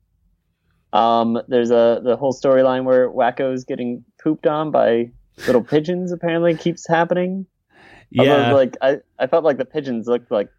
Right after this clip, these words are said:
Speaker 1: colored wrong, basically, like Bobby
Speaker 2: They,
Speaker 1: and Squid. I'm like,
Speaker 2: yeah,
Speaker 1: "Looks"
Speaker 2: they were. They were. Yeah, maybe they're distant relatives 'cause they were in France, right? So it may not
Speaker 1: Yeah,
Speaker 2: be
Speaker 1: exactly.
Speaker 2: Bobby.
Speaker 1: So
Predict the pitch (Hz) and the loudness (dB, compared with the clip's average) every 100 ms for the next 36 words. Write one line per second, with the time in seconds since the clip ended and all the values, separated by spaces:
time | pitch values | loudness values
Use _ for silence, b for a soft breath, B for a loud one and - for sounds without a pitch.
0 | - - 127 101 98 95 92 101 - 101 | -20 -6 -6 -4 -6 -6 -8 -12 -12 -12
1 | 95 - 101 107 104 101 95 - 117 110 | -6 -2 0 0 0 0 -2 -4 -2 -2
2 | - 170 175 180 175 170 175 175 175 170 | -2 0 2 2 2 2 4 4 2 2
3 | 180 156 113 113 113 131 143 139 123 90 | 4 4 4 6 4 4 2 2 0 -6
4 | 123 135 117 107 147 156 151 135 131 - | -4 0 0 -2 -2 0 2 2 2 0
5 | 120 107 110 113 101 82 - 104 113 120 | -2 0 0 0 -4 -6 -4 0 0 2
6 | 120 104 98 120 107 85 - 98 95 113 | 2 0 -2 -4 -4 -4 -8 -4 -4 -4
7 | - 92 98 101 98 98 101 117 113 92 | -4 -4 -2 0 2 2 0 0 0 0
8 | 95 104 _ _ - - | -6 -8 _ _ -16 -12